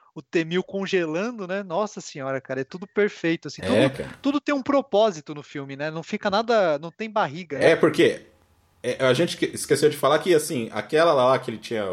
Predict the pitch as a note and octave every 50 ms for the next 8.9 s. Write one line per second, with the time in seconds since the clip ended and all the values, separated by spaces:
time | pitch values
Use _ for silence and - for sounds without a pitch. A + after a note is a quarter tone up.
0 | F2+ - - - A2 G2+ A2+ A#2 G#2+ G#2+ - A2 A2 G#2 G2+ - - G#2 - -
1 | G#2 G2+ G2 F#2+ - - G2 G2 G2 G2 F#2 F2+ - _ _ _ _ _ _ _
2 | _ _ - G#2 G2 G2 F#2+ F#2 F2+ F2+ F2 F2+ F#2 A2 A#2+ B2 B2 A2+ - -
3 | B2 A#2+ A#2+ - - - C3+ D3 D3 D#3+ E3 E3+ E3 - E3+ F3 F3+ F3+ F3+ F3+
4 | E3+ D#3 - E3 D3+ D3 D3 D#3+ E3 D#3+ B2 B2 C3 C#3 C3+ E3 D#3 D#3 D3+ -
5 | D#3+ D#3 D#3 E3 - - - F#3 D3+ C#3+ C#3+ D3+ D#3 D3 B2+ B2+ A#2 A#2 A2+ A2
6 | G#2+ G#2 G2 F#2+ F#2 F2 D2+ G#2 G#2+ - D3 C3+ C3 C3 B2+ C#3+ D3+ D#3+ E3+ D3+
7 | D3+ E3 E3 E3 E3 - - F#3 F3 F3 - - C3 B2 C3+ D#3 D#3+ C#3 B2 G#2+
8 | G2 G#2+ G#2+ G#2+ - C3+ A#2+ A2+ A2+ A#2 B2+ C#3 C#3 C3 A#2 G#2+ -